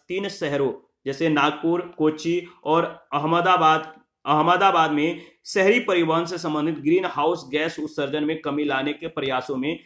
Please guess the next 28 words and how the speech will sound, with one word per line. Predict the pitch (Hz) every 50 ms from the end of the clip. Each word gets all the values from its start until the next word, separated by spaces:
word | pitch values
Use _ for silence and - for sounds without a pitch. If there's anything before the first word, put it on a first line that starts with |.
| _ _
सहायता | - - 160 127 139 139 - 135
करना | 127 - 127 117 117 113 107
है। | 104 104 - - _ _ _ _ _ _ _ _ _ _ _ _ _ - - _ _ _ _ _ -
इसके | 147 143 - 160 160 151
बाद | 151 151 160 170
प्रश्न | 165 - - - - 170 175 170 190 175
संख्या | - 175 156 156 165 165
सेवेंटी | 165 - 165 151 143 139 139 151
सिक्स, | 139 - - 175 180 175 - - - _ _ _ _ _ _ _ _ _ _ - - -
अगस्त | - 175 170 220 233 254 226 202
दो | 214
हज़ार | 214 208 202
अठारह | - 160 165 175 185 190
में | 196 202 202 190
विदेश | 175 180 170 175 165 - 165
मंत्री | 165 165 160 156 - 185 185
सुषमा | - 175 165 165 170 170 175
स्वराज | 170 - 165 156 151 151 160
ने | 160 175
किस | 170 170 175 175 165 165
देश | 147 160 160 160 160
में | 156 160 170 180 - - _ _ _ _
पाणिनि | - 156 160 160 165 170 185 190
भाषा | 170 - - 147 147 - - 165 165
प्रयोगशाला | - 160 147 147 147 - 151 139 143 147
का | 147 - 156
उद्घाटन | 143 131 127 117 123 123 131 131 135 123
किया? | 120 - 123 120 120 - -